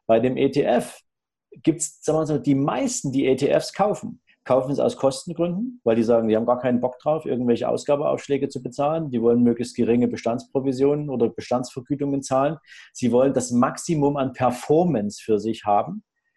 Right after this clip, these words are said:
Unter uns beiden, wer nicht bereit ist,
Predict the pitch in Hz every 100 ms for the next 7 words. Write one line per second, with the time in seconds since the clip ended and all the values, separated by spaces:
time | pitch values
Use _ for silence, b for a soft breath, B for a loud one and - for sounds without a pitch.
0 | _ _ _ - 131 123 131 143 - 110
1 | 143 175 220 240 - _ _ _ _ _
2 | - 117 117 151 247 - - 208 120 196
3 | 226 - - - - -